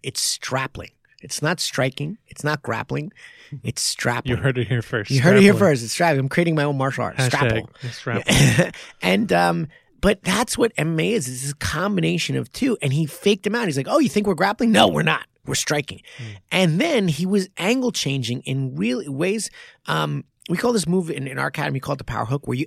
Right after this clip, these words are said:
Speaker 1: angle out with a hook. And I saw him catch him this. And basically, but he was beating Till on the infighting. 'Cause one thing is, Till is an outfighter a little bit. He likes you to be on the edge of his jab. He likes to, he likes you to be on the edge of his punches 'cause he has long arms. He's a guy used to having the reach and using it.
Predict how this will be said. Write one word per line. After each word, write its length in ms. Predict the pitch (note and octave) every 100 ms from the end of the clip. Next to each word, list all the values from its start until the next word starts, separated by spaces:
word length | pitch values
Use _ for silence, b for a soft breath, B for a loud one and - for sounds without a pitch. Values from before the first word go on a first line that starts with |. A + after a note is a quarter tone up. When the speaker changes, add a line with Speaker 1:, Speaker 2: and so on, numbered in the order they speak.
| -
Speaker 1:
angle 280 | F#3 F3 D#3+
out 160 | D#3+
with 120 | A#2+
a 60 | G#2
hook. 280 | B2+ G3+ - B B B
And 140 | D3
I 60 | D#3+
saw 200 | C#3 F#3
him 80 | D#3+
catch 320 | - C#3+ -
him 60 | C#3+
this. 240 | A3 -
And 240 | - E3 D3+
basically, 440 | A#3+ C#4+ A#3+ G#3
but 180 | C#3+ C#3
he 160 | C3+ A3+
was 220 | B3 D#3
beating 500 | D3 E3+ A#3+ C4 F#3+
Till 320 | - E3+ E3
on 120 | B2+
the 80 | B2
infighting. 420 | D3+ E3+ - G#2+
'Cause 120 | C#3+
one 220 | F#3+ D4+ F4+
thing 220 | C#4+ G#3+
is, 200 | D3 - B B B B -
Till 260 | - D#4+
is 120 | F4+ G#3+
an 100 | -
outfighter 540 | - D#3 - D#2+ C#2+ -
a 40 |
little 160 | A#2 A2+
bit. 160 | G#2+
He 160 | A2 G#3+
likes 300 | B3+ B3 -
you 40 | F3+
to 60 |
be 120 | E3 D#3+
on 60 |
the 120 | D3 C3+
edge 140 | C#3+
of 40 | D#3
his 140 | B2
jab. 320 | - A2+ A2+
He 80 | -
likes 260 | F3+ G#3 -
to, 100 | F#3
he 140 | - A#3+
likes 140 | A#3
you 40 | G3+
to 40 |
be 60 | F#3+
on 60 |
the 80 | C3+
edge 160 | B2+ C3
of 60 | A2+
his 80 |
punches 260 | - B2 -
'cause 100 | -
he 80 | A3
has 60 | G3+
long 180 | A3 A#3
arms. 320 | G#3 D#3 - B B B B
He's 140 | D#3+
a 40 | E3+
guy 140 | G#3+
used 280 | G#3 F3 -
to 60 | D#3+
having 220 | D#3 D#3+
the 80 | C3+
reach 260 | B2 C#3+ -
and 140 | A#2+
using 360 | A#2 F3+ D3
it. 100 | F#2